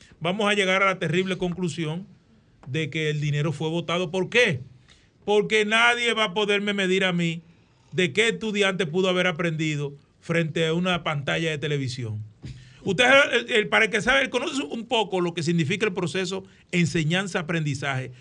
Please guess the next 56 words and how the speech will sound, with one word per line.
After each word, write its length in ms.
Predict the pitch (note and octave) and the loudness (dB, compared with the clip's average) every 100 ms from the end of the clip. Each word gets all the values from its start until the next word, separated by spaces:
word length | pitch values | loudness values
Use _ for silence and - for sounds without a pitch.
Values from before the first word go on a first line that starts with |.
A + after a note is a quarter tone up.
| - | -10
la 220 | - D#3 | -2 0
calidad 360 | D#3 D#3 D#3 F3+ | 2 0 0 0
de 80 | F#3+ | 0
la 60 | |
educación, 600 | F3+ E3+ C#3+ - C3 A2+ - - - - - | 0 0 -4 -4 -6 -8 -10 -18 -20 -20 0
el 180 | A3 A3 | 4 4
grado 280 | A3+ C#4+ D#4+ | 4 4 2
de 60 | |
concentración 600 | D4+ A#3 C4 A#3+ F3 A3+ | 0 0 0 0 0 0
que 80 | G#3+ | 2
debe 200 | G#3+ A3 | 2 2
tener 220 | F#3+ G3+ | 2 2
el 100 | G3+ | 2
individuo 600 | F#3+ F3+ E3+ G3+ G3 F#3 - - - | 2 2 2 2 0 -2 -6 -16 2
al 240 | F#3+ G3+ | 2 4
cual 200 | G#3 G#3 | 2 2
usted 260 | G3+ - A#3+ | 0 0 2
le 80 | C4+ | 2
esté 160 | C4 | 2
explicando 580 | B3 B3 A#3 A3+ A#3 G#3+ | -2 -4 0 0 2 2
algo. 340 | F#3 E3 C#3 B2 - - | 2 2 -4 -10 -18 -12
Estamos 380 | - D#3+ G3 A3+ | -6 -2 0 2
hablando 380 | A#3 A#3 A#3+ C#4+ | 2 2 0 -2
del 180 | C#4 B3+ - | -4 -4 -4
conocimiento 800 | A#3 G#3+ G#3 G#3 F#3 G3+ F#3+ A#3+ | -2 -2 -2 -2 0 0 0 0
básico. 500 | G3 G3 - - A#2+ - - - _ - | 0 -2 -6 -12 -16 -18 -20 -20 _ -6
Porque 160 | E3+ | -2
si 80 | E3+ | 0
usted 160 | E3+ E3+ | 0 0
me 60 | |
va 80 | F3+ | 0
a 20 | |
hablar 200 | F3+ F#3+ | 2 2
a 60 | F#3+ | 2
mí, 160 | G#3 | 0
que 140 | A3+ G3 | 0 0
yo 100 | E3+ | 0
conozco 300 | F3 E3+ F3+ | 0 0 0
un 120 | D#3+ | -2
poco 240 | G3+ G3 F3 | -2 -4 -4
de 60 | |
gramática, 500 | D3+ C#3 F#3+ G3 E3 | -4 -2 -4 -4 -6
redacción 500 | C#3+ C3+ B2 D#3 F3+ | -4 -4 -4 -4 -4
periodística, 640 | E3+ F#3 G#3 G3 F#3+ G3+ - - - | -4 -2 -2 -4 -6 -6 -8 -10 -10
si 120 | F#3+ | -4
tú 100 | D#3+ | 0
me 60 | G3 | 2
vas 60 | |
a 20 | G3+ | 2
decir 180 | G3 | 4
a 60 | G#3 | 2
mí 120 | G#3+ | 2
qué 80 | G#3+ | 0
es 80 | G#3+ | 2
la 120 | G#3+ | 0
noticia, 500 | A#3 F#3+ A3+ F#3+ A#3+ | 0 -2 -2 0 -4